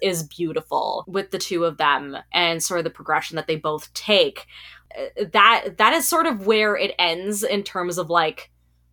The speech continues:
likability of this movie. It's like, if you stripped away all of the other stuff, this movie is perfect.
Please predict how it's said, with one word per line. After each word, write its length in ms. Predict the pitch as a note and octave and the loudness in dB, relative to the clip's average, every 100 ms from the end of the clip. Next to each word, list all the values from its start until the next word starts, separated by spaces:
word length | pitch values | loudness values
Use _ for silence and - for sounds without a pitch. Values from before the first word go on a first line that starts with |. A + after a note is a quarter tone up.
| _ | _
likability 1000 | E3+ F#3 F3 E3+ D#3+ D3+ D#3 G3 G#3+ B3 | 2 4 4 -2 -2 -2 0 2 2 2
of 140 | - | 0
this 220 | G#3 A#3 A3+ | 0 0 2
movie. 300 | A3+ B3+ B3 | 2 4 4
It's 120 | G3+ | 4
like, 160 | G#3+ | 4
if 80 | G#3+ | 4
you 100 | C4 | 4
stripped 280 | - E4 E4 | 2 2 4
away 140 | F4+ | 6
all 260 | D#4 A3+ A#3+ | 10 10 10
of 80 | A3 | 8
the 120 | A3 | 6
other 280 | F3+ G3 G#3 | 4 4 2
stuff, 560 | - D4 E4 - - - _ _ _ _ _ | 6 8 8 4 -10 -20 _ _ _ _ _
this 160 | A3+ G#3+ | 2 6
movie 260 | G3+ G3 | 6 6
is 100 | F3+ | 0
perfect. 600 | - D#3+ - - - - | -4 -8 -6 -10 -12 -16